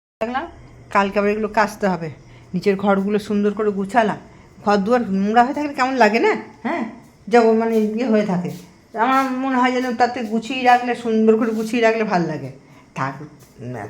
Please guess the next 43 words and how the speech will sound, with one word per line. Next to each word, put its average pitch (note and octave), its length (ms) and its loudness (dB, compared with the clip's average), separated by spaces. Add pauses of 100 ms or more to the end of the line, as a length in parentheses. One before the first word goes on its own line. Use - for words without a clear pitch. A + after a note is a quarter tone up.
(120)
থাকি - 340 -2
একটা C#4 260 0
ঘরে, G3+ 220 0
নিচের C4 300 -4
ঘর C#4 140 2
মনে C4 200 -6
হয় C4 140 -4
ফাঁকা A#3 220 0
আছে, B3+ 260 -2
কী A#3+ 80 -4
হয়তো G#3+ 300 2
গোছানো, F3 380 -4 (380)
কিন্তু D#4 180 0
এদিক C#4+ 240 4
থেকে F4+ 160 0
ওদিক, D#4 240 2
ওদিক C#4+ 200 0
থেকে D4+ 140 0
জিনিস D4+ 300 2
এ C#4 100 4
হতে C#4+ 140 0
হতে D#4 140 0
আবার D#4 180 4
নোংরা C4 260 0
হয়ে F3 240 -2
যায়। B2+ 180 -10 (1000)
সেটা C4+ 300 0
সরাতে, C4+ 320 2
ওটা C4 180 -2
সরাতে, C4+ 300 -2
এটা C#4 140 -4
সরাতে, C#4 300 -2
সরাতে C4 380 0
জঙ্গল, A#3 240 8
জঙ্গল A3+ 280 4
পাড়া G3+ 160 2
হয়েছে। G3 140 0
একটু C#4 180 -4
গুছিয়ে, D4+ 340 0
সুন্দর B3 340 -2
করে A#3+ 160 -4
গুছিয়ে G#3+ 300 -6
রাখলাম। G3 280 0